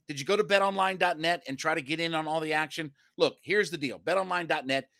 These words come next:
is your number one source for all of your sports wagering information. So it's really simple. Take the mobile device that you've got. Put in bet online dot net.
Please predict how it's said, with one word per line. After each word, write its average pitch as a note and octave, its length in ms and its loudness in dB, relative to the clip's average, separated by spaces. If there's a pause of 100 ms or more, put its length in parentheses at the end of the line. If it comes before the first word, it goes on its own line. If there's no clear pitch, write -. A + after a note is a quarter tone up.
(160)
is - 60 -10
your A#2+ 80 -8
number D3+ 220 0
one F3 200 2
source C#3+ 320 -2
for - 180 -6
all B2+ 240 0
of C3 80 -4
your C#3+ 80 -4
sports C3 360 -4
wagering A#2+ 320 -4
information. A2 560 -8 (300)
So D3+ 400 2
it's D#3+ 200 -2
really F#3 200 2
simple. - 400 -6 (280)
Take G#3 220 4
the G#3 100 6
mobile F#3 340 4
device D3 440 0
that - 220 -10
you've F#2+ 80 -16
got. G2 260 -6 (800)
Put F#3 180 4
in G3+ 120 2
bet F3+ 180 6
online E3 440 2
dot D3 220 2
net. A#2 240 -6